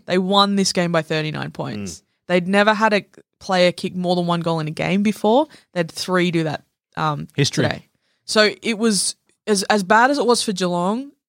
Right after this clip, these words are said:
Speaker 2: Really
Speaker 1: was
Speaker 2: good
Speaker 1: as
Speaker 2: for West
Speaker 1: really
Speaker 2: Coast.
Speaker 1: good for West
Speaker 2: Yeah.
Speaker 1: Coast. The
Speaker 2: Yeah, I saw a
Speaker 1: speed
Speaker 2: good,
Speaker 1: that they
Speaker 2: great
Speaker 1: used.
Speaker 2: tweet about that earlier today.
Speaker 1: By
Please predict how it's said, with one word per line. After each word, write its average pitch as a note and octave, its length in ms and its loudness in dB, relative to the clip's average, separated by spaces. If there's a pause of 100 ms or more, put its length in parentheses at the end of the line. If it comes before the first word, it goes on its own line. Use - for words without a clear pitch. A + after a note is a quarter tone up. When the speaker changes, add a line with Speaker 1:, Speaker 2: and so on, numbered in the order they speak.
(340)
Speaker 2:
Really G3 140 -8
Speaker 1:
was F3+ 60 -4
Speaker 2:
good F3+ 80 -4
Speaker 1:
as F2 100 -6
Speaker 2:
for F2+ 100 -16
West F#3 180 -12
Speaker 1:
really F#3+ 180 4
Speaker 2:
Coast. E3+ 80 -2
Speaker 1:
good E3+ 100 -4
for F3 100 -6
West - 260 -6
Speaker 2:
Yeah. - 80 -6
Speaker 1:
Coast. - 240 -10 (440)
The F#3+ 100 0
Speaker 2:
Yeah, F#3 40 2
I - 20 2
saw D#3+ 200 2
a D#3 40 4
Speaker 1:
speed A#3 240 4
Speaker 2:
good, F#3+ 80 -2
Speaker 1:
that G#3+ 120 -2
they G3+ 160 4
Speaker 2:
great A#2+ 180 2
Speaker 1:
used. D3+ 140 -4
Speaker 2:
tweet G#2 200 -4
about E2+ 240 -12
that F2+ 160 -10
earlier F2 260 -10
today. F2 300 -14 (1900)
Speaker 1:
By E3+ 500 -2